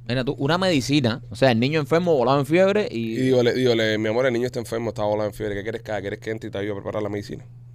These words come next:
Speaker 2: Así mítico le dije a la mujer. Dice, "No, no, no, no, no, no. Eh, tienes que esperar entonces". Y yo le digo, "Espero". "Treinta minutos". Yo le digo, "Espero treinta minutos, pero mira, estás perdiendo tiempo tú mientras estás hablando conmigo".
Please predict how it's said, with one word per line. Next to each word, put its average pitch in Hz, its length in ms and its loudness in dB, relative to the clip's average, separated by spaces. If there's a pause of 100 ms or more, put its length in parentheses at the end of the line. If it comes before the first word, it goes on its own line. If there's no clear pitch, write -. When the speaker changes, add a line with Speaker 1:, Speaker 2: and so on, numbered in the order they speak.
Speaker 2:
Así - 160 -12
mítico 95 280 -8
le 95 80 -6
dije 101 120 -8
a 95 40 -8
la 85 60 -10
mujer. 90 180 -14 (720)
Dice, 98 180 -8
"No, 123 160 -2
no, 151 120 -2
no, 147 140 -2
no, 143 300 -2
no, 135 100 -4
no. - 60 -10 (400)
Eh, 101 380 -4
tienes 131 200 0
que 147 100 -2
esperar 139 280 4
entonces". 123 380 0
Y 98 40 -2
yo 90 60 -4
le 87 60 -6
digo, 90 120 -8
"Espero". - 300 -12 (800)
"Treinta 160 300 2
minutos". 160 240 2
Yo 131 60 4
le 90 80 0
digo, 87 120 -8
"Espero 107 240 -6
treinta 131 240 -8
minutos, - 320 -8
pero 85 160 -8
mira, 107 180 -6
estás 120 140 -12
perdiendo 123 260 -4
tiempo 131 240 -6
tú 147 120 -8
mientras 117 260 -6
estás 117 120 -6
hablando 117 240 -4
conmigo". 107 300 -6